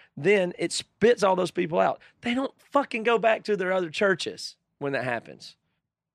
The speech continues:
We don't go. Some go back to the Catholic Church here. Some go back, not none, but for the most part, people came up one way and then it fell apart because of men's sin and all the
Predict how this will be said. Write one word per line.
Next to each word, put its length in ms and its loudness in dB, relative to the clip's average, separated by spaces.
We 100 2
don't 160 4
go. 380 4
Some 300 0
go 120 0
back 220 -4
to 100 -10
the 80 -12
Catholic 420 -2
Church 240 -8
here. 180 -6
Some 280 -4
go 140 0
back, 180 -2
not 180 0
none, 360 0
but 240 2
for 120 -4
the 80 0
most 200 2
part, 320 2
people 260 0
came 240 -2
up 300 2
one 260 0
way 340 2
and 120 -6
then 260 0
it 200 -2
fell 220 2
apart 380 2
because 260 -4
of 160 -4
men's 380 0
sin 500 -2
and 400 -2
all 220 4
the 140 -2